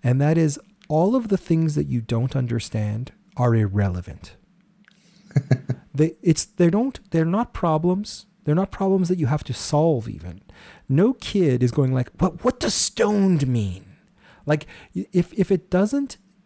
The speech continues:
if it, if you're not developmentally prepared yet to wrangle with the thing, it will just fly by effortlessly. It's not a problem for you that you don't understand it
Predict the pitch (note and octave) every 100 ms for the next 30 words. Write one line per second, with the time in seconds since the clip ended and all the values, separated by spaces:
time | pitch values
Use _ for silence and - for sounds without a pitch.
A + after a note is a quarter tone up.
0 | _ - D3 D#3+ D3+ - F3 E3 F#3+ B3
1 | - - D3 C3 D#3 F3+ F3+ C#3+ C#3+ D#3+
2 | D3 C#3+ B2 - - B2+ C#3+ D#3 D#3+ F#3+
3 | - - _ - C3+ A#2 A2+ G#2+ A2+ C#3
4 | E3+ G#3+ A#3+ - D#3 D#3 - D3+ F3 F#3
5 | C4 - _ - - - F#3+ - F#3 D#3+
6 | G#3+ - - - - D#3+ D3 D3+ D3+ D3+
7 | D3 A2+ A2+ A2+ A#2 B2 _ _ _ -
8 | D#3+ - F3+ D#3 D#3 - D#3 C#3+ C#3 C#3
9 | C#3+ _ _ _ _ _ _ _ E3 D#3
10 | E3+ E3+ G#3+ - - D3 D3+ D#3 D#3 D#3
11 | - D3+ D3 C#3+ C#3+ C#3+ D3 C#3 C#3+ C#3+
12 | C#3 C#3 - C3 B2 B2 B2+